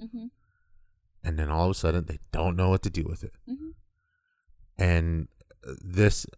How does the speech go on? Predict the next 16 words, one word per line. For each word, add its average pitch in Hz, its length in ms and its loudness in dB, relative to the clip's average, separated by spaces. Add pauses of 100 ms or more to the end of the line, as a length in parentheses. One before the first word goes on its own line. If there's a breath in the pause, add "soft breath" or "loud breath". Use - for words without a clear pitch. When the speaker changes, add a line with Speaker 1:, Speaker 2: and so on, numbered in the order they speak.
Speaker 2:
I 85 160 2
don't 87 100 4
know, 90 100 2
you 85 160 0
guys 80 240 2
might 82 380 0
not 85 220 0
understand 82 340 0
what 82 80 2
we're 82 80 4
talking 95 240 4
about. 98 240 4 (380 loud breath)
This 95 100 2
is 104 140 4
our 104 100 8
transition 92 680 2